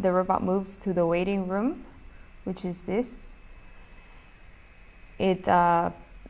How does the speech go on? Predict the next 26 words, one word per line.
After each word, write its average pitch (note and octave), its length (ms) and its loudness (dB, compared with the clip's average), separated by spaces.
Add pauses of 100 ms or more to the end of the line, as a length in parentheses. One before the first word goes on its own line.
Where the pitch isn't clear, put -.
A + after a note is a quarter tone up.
(840)
goes G#3+ 360 4
to G#3 160 0
where F#3+ 180 6
the F3+ 100 2
patient G3 500 0
is E3+ 140 -6
located A#3+ 580 0 (280)
and G3+ 200 2
has F#3 260 2
a F3 80 0
dialogue A3 640 0 (1600)
to G#3+ 120 0
be G3 160 4
able F#3 200 4
to F#3 160 -6
get F3+ 400 0
the, F#3 80 0 (400)
the F3 100 2
data F#3 600 4 (680)
of F#3 180 4
the G3 80 4
patient. B3+ 680 -2 (1300)
Once A3 200 4
it G#3+ 100 4
does F#3+ 260 6
this C#4+ 480 4